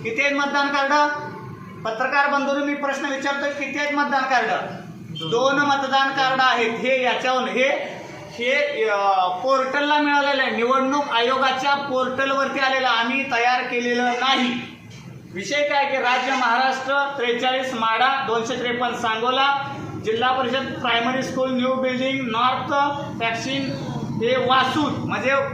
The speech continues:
वासूद या ठिकाणी त्यांचं मतदान आहे. एकशे पन्नास वासूद, सातशे शेहेचाळीस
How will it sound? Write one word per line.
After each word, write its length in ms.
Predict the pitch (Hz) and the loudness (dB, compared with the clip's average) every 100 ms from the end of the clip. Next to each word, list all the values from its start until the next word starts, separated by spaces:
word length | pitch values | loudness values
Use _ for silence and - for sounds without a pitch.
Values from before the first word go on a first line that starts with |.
| 180 | -2
वासूद 500 | 196 214 - 277 285 | 2 2 2 -2 -2
या 180 | 254 254 | 0 0
ठिकाणी 440 | 262 247 254 262 | 0 -2 -2 -2
त्यांचं 320 | 254 226 254 | -2 -2 -2
मतदान 420 | 247 233 233 233 214 | -2 -2 0 0 0
आहे. 360 | 190 180 247 269 - - - | 0 2 2 0 -4 -8 -8
एकशे 300 | 202 220 262 | -6 -4 -2
पन्नास 520 | 254 233 226 254 277 262 | 0 0 0 0 0 2
वासूद, 420 | 262 240 277 277 - | 2 2 -2 -4 -4
सातशे 460 | 247 214 - 269 | -4 -4 -4 -6
शेहेचाळीस 720 | 233 240 233 254 262 240 - | -4 0 0 2 0 0 -4